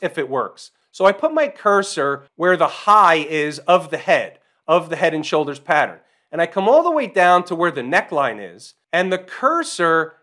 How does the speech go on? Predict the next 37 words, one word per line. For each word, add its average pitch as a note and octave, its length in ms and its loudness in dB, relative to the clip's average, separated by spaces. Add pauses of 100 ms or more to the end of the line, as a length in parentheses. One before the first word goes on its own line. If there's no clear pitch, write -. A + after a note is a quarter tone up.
(200)
ends C4+ 320 -2
up C4+ 260 2
going G#3+ 400 2
across G#3+ 840 2
to B3 200 -14
where? A3 460 -2
Right G3 300 0
now, F#3 520 4
I'm G3 180 0
right A#3 360 2
on G3 420 4
three G3+ 320 -6
eighty-three. G#3+ 600 -4
If - 320 -20
I A#2 60 -14
go C#3+ 140 -4
down D#3+ 280 0
to D#3+ 100 -16
the D3 100 -4
lower G#3+ 340 4
line, G#3+ 400 4 (240)
it's C#3+ 160 -10
about C3+ 340 -2
three E3+ 220 -4
eighty-two, D#3 520 -6
give G3+ 200 0
or G3+ 100 2
take, G3+ 440 -4 (200)
something B3+ 500 0
in A3 140 0
that G#3+ 200 4
neighborhood. E3+ 540 -2 (300)
So A3 280 2
it's G#3 160 0
one F#3+ 260 4
of A#3 200 -2
those, G3+ 500 2